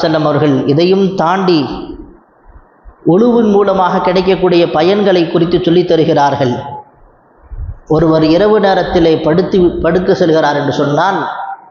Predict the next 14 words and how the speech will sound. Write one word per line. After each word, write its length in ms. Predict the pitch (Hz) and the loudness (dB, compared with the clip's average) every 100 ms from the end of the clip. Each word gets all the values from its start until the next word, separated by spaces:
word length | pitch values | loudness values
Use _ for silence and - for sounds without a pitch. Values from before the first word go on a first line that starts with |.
| _ - - | _ -12 -2
சைத்தான் 520 | 160 190 190 175 160 | 0 0 -2 -2 0
மூன்று 580 | 170 220 208 196 180 185 | 2 2 2 2 2 2
முடிச்சுகளை 460 | 190 220 185 180 | 0 0 2 2
அவருடைய 460 | 190 175 165 160 156 | 2 2 0 2 0
தலைமாட்டிலே 840 | 151 151 180 170 156 160 151 160 | 0 2 2 2 0 0 0 0
போட்டு 240 | 156 151 143 | -2 0 0
விடுகிறார். 600 | 131 127 113 113 - - - - _ _ _ - - - _ - - - - - - - - - - - - - - - - | 0 0 -2 -4 -8 -16 -20 -20 _ _ _ -20 -20 -20 _ -20 -20 -20 -20 -20 -20 -20 -20 -18 -10 -10 -10 -16 -18 -16 -8
அவர் 520 | - 156 160 160 160 160 | -4 -2 0 -2 -4 -2
காலை 300 | 170 196 196 | 0 0 0
நேரத்தில் 580 | 180 170 165 - 202 | 0 0 0 -2 -2
ஃபஜ்ருடைய 600 | 190 170 202 202 185 156 | -2 -2 0 2 2 2
தொழுகைக்கு 460 | 180 180 180 - 175 | 2 2 0 0 0
எந்திரிக்கும் 400 | 165 175 175 156 | 0 0 0 0
போது, 340 | 165 170 160 | 0 2 0